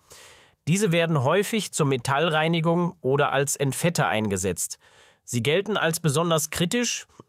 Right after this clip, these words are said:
weil sie gesundheitlich stark belastend sein können und teilweise als krebserregend eingestuft werden. Zusätzlich können sie Umweltprobleme verursachen,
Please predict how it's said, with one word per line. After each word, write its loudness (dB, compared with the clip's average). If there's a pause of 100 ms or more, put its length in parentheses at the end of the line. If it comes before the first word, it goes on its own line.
weil 0
sie 2
gesundheitlich 0
stark 0
belastend -2
sein -2
können 0 (460)
und -2
teilweise 2
als 0
krebserregend 0
eingestuft -4
werden. -2 (560)
Zusätzlich 0
können 0
sie 2
Umweltprobleme 0
verursachen, 0